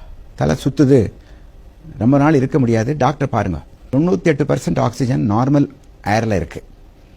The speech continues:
ஹாஸ்பிட்டல்ல கொடுக்குற ஆக்சிஜன் ஹண்ட்ரட் பர்சன்ட் ஆக்சிஜன். இண்டஸ்ட்ரியல் ஆக்சிஜனுங்கிறது இந்த வெல்டு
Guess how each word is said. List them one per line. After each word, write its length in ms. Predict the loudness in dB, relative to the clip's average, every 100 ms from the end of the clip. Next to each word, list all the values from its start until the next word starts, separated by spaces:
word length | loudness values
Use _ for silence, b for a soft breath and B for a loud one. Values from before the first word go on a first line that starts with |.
| b b b b -10 -2
ஹாஸ்பிட்டல்ல 440 | 0 0 0 0 0
கொடுக்குற 180 | -2 0
ஆக்சிஜன் 460 | -2 -4 -4 -2 -2
ஹண்ட்ரட் 280 | 0 0 0
பர்சன்ட் 320 | -4 -6 -6
ஆக்சிஜன். 360 | -6 -10 -14 -16 -18 b b b b b -2
இண்டஸ்ட்ரியல் 680 | 2 2 0 2 2 2
ஆக்சிஜனுங்கிறது 520 | 0 -2 -2 -2 -4
இந்த 200 | -4 -2
வெல்டு 220 | 2 4